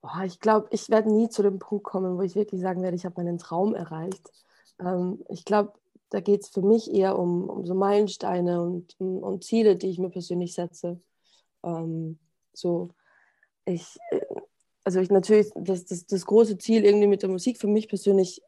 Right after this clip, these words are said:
war und ist, dass ich eines Tages davon leben kann, ähm, in einem Ausmaß, wo ich mir nicht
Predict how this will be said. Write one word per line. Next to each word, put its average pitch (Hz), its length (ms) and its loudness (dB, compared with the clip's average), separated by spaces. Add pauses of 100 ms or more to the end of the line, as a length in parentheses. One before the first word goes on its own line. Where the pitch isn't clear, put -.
war 185 380 2
und 196 180 2
ist, 208 340 0
dass 190 180 -2
ich - 260 -4 (580)
eines 190 240 4
Tages 196 300 0
davon 185 260 -4
leben 208 320 4
kann, 180 400 -6 (480)
ähm, 175 460 -8 (400)
in 185 100 -2
einem 180 140 0
Ausmaß, 180 440 -4
wo 190 100 0
ich 185 120 -2
mir 190 80 0
nicht 185 300 -4